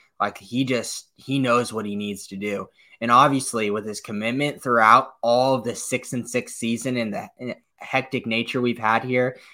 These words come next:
and his rate, his rating going up and up and up and up. And obviously, we saw him in On Three get super high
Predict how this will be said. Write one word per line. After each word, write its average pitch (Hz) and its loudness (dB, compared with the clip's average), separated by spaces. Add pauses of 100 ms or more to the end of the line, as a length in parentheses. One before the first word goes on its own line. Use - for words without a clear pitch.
(140)
and 107 -6
his 131 -6 (200)
rate, 123 -2
his 131 -2
rating 127 0
going 117 -4
up - 4
and 113 -2
up 131 2
and 185 -8
up 117 2
and 107 -8
up. 135 2
And 127 -2
obviously, 131 0
we 110 -6
saw 131 4
him 120 2
in 110 -4
On 120 0
Three 127 0
get 110 -6
super 156 4
high 107 6